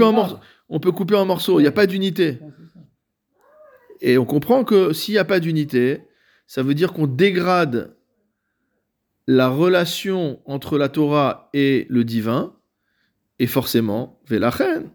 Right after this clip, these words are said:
Speaker 2: Ashrina, Mista-, j'ai rajouté le Vav, mais c'est pas grave, Lachen, Ashrina,
Speaker 1: <laughs>
Speaker 2: Mistaleket, Mi Israël.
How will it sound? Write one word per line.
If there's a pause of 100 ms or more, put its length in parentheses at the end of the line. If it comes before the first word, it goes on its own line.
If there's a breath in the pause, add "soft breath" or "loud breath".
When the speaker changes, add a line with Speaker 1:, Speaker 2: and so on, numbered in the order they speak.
(160)
Speaker 2:
Ashrina,
Mista-,
j'ai
rajouté
le
Vav,
mais
c'est
pas
grave, (380 soft breath)
Lachen,
Ashrina,
Speaker 1:
<laughs>
Speaker 2:
Mistaleket,
Mi
Israël.